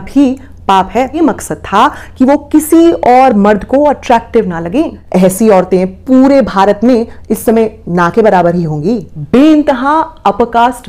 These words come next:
male dominated। वो तो घर के चार दीवारी में ही रहती थी। Hello, hello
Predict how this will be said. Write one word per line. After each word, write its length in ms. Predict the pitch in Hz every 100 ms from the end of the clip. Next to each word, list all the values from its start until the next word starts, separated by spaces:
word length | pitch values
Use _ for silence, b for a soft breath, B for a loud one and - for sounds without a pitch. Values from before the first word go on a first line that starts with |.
| 156
male 280 | 170 226 202
dominated। 460 | 170 160 156 151
वो 120 | 208 320
तो 280 | 359 349 302
घर 220 | 202 240
के 260 | 285 285 269
चार 320 | - 202 208
दीवारी 320 | 214 202 202
में 100 | 196
ही 120 | 185
रहती 300 | 190 156 175
थी। 200 | 165 -
Hello, 180 | 254 277
hello 220 | 269 254